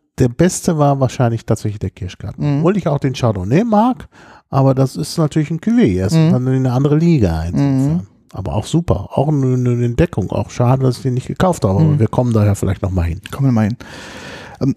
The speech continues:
Speaker 2: also ich finde auch, ähm, also Rotwein hatten wir nur einen, der war wirklich spitzenmäßig. Ähm, ich fand den Bullshit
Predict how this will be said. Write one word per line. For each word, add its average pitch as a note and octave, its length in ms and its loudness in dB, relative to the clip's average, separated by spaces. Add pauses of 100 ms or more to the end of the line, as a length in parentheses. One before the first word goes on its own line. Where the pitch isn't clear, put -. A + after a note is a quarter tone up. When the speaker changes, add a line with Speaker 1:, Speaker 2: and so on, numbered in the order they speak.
Speaker 2:
also D#3 120 4
ich D#3 80 2
finde F3 180 2
auch, C#3 340 2
ähm, C#3 300 2 (340)
also C3+ 280 0
Rotwein D#3+ 360 2
hatten C#3+ 120 0
wir C3 100 4
nur G#2+ 120 2
einen, C#3+ 160 4
der C3+ 140 2
war B2+ 160 -2
wirklich C#3 180 -8
spitzenmäßig. F3 920 0
Ähm, D3+ 580 2 (140)
ich C#3+ 200 -2
fand C#3+ 480 0
den C3+ 560 2
Bullshit - 580 0